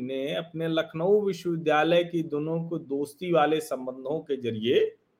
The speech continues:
उत्तर प्रदेश एसटीएफ उसको असद और गुलाम शूटर का पता बता दिया।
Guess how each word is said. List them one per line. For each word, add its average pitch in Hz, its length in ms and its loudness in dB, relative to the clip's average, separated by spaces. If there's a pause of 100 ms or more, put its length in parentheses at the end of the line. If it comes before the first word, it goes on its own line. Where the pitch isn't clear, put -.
(1120)
उत्तर 247 480 8
प्रदेश 226 540 8
एसटीएफ 208 680 6 (2000)
उसको 226 400 6
असद 285 680 8
और 202 440 4
गुलाम 185 540 2
शूटर 165 520 -2
का 190 220 4 (680)
पता 185 320 2
बता 139 360 0
दिया। 110 320 -4